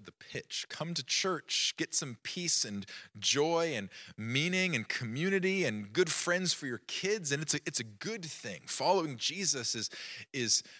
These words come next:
what makes your life, you know, complete and whole. It's what we were made for, and, and it's, it's tricky because all that's true, of course. Following Jesus is what we were made for. There is, that there is fulfillment and joy here.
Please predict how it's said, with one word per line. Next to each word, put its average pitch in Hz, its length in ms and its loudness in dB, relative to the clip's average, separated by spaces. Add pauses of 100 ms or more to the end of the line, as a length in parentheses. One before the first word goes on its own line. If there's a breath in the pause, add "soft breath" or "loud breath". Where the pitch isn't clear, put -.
what 139 220 0
makes 151 400 0
your 139 140 -4
life, 127 540 0
you 123 80 -4
know, 98 160 -6
complete 180 640 -8
and 107 120 -6
whole. 202 460 0
It's 135 100 0
what 151 120 -4
we 151 80 2
were 120 100 2
made 160 400 -4
for, 98 380 0
and, 92 140 -6 (420 loud breath)
and 139 80 -4
it's, - 180 0 (240)
it's - 160 -2
tricky 247 360 -2
because 131 240 0
all 185 160 4
that's 185 260 -2
true, 143 540 -2
of - 160 -14
course. - 520 -8
Following 165 360 -6
Jesus 131 360 -6
is 208 160 -4
what 98 120 -6
we 98 100 -6
were 95 80 -4
made 90 340 -10
for. 87 360 -6
There 110 140 -4
is, 175 220 -2 (360 loud breath)
that - 160 -2
there 135 160 0
is 175 260 2
fulfillment 120 760 -2
and 104 120 -8
joy 95 440 -4
here. 76 460 -12